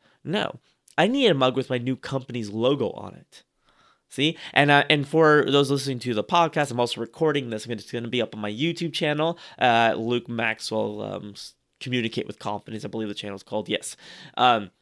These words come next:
I, I'm showing the mug. It has my new company's logo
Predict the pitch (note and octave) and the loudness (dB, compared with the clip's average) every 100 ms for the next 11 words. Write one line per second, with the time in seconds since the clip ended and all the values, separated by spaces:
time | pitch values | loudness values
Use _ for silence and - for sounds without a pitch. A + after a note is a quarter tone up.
0 | _ _ _ _ - B2+ B2 B2+ A#2 C3+ | _ _ _ _ 2 2 4 0 2 2
1 | B2 A#2 A2+ A2 A2 G#2+ - - C#3+ D#3 | 2 2 -2 0 0 -2 -8 -4 0 4
2 | F#3 F#3 G3+ C#3 C#3+ C#3+ A#2+ G#2 B2 C3 | 4 2 0 0 -2 -2 -8 -4 -6 -6
3 | - _ G#2+ A#2+ A#3 B3+ G2+ F#2 | -12 _ -4 4 4 4 -2 -4